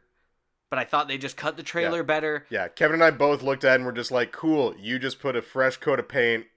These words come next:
Speaker 2: on
Speaker 1: Yeah.
Speaker 2: the same turd."
Speaker 1: Yeah, you know how to cut a trailer. You got someone who knew how to cut a trailer to cut a trailer instead of whoever cut the first trailer.
Speaker 2: Yeah.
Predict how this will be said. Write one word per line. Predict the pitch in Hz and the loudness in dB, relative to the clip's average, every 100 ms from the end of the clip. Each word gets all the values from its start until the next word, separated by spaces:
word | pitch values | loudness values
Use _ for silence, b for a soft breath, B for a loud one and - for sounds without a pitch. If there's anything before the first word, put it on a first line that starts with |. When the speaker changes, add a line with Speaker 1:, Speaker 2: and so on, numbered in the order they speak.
| - | -10
Speaker 2:
on | 107 110 107 | -6 -2 0
Speaker 1:
Yeah. | 113 | 0
Speaker 2:
the | 107 | -2
same | - 117 110 104 | -4 -2 -2 -4
turd." | 98 107 92 | -8 -6 -4
Speaker 1:
Yeah, | |
you | 131 135 | -2 0
know | 185 | 2
how | 151 | 2
to | 147 | 2
cut | - 160 | 4 4
a | |
trailer. | - 165 151 107 | 4 0 0 -4
You | 123 | -2
got | 175 170 | -2 0
someone | 170 151 | -2 -2
who | 156 | 0
knew | 160 | 0
how | 151 | 0
to | |
cut | - 151 | 0 0
a | 135 | 0
trailer | 135 120 113 | -2 -2 -4
to | |
cut | 110 117 | -6 -8
a | |
trailer | - 120 120 | -6 -6 -6
instead | 113 131 | -8 -8
of | 120 | -6
whoever | 123 127 | -8 -8
cut | 151 - | -10 -10
the | |
first | - 143 - | -6 -4 -4
trailer. | - 107 - | -8 -10 -12
Speaker 2:
Yeah. | - | -16